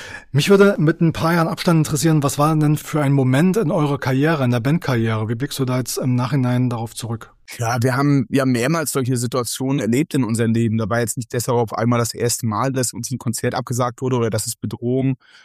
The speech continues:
Speaker 2: von Neonazis gab. Aber das war natürlich schon etwas, was da medial ja total hochgegangen ist,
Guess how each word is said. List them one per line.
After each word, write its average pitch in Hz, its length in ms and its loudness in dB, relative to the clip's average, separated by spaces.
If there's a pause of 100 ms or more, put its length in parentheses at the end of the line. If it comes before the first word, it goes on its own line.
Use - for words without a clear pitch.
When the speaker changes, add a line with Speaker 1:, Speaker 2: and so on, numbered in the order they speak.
(140)
Speaker 2:
von 120 200 0
Neonazis 139 560 0
gab. 135 240 -4 (560)
Aber 123 520 0
das 120 340 -4
war 127 120 -2
natürlich 143 480 0
schon - 200 -4
etwas, 123 340 -6
was 113 120 -6
da - 80 -4
medial 107 420 0
ja 123 140 0
total 107 360 -6
hochgegangen 113 520 -2
ist, 110 200 0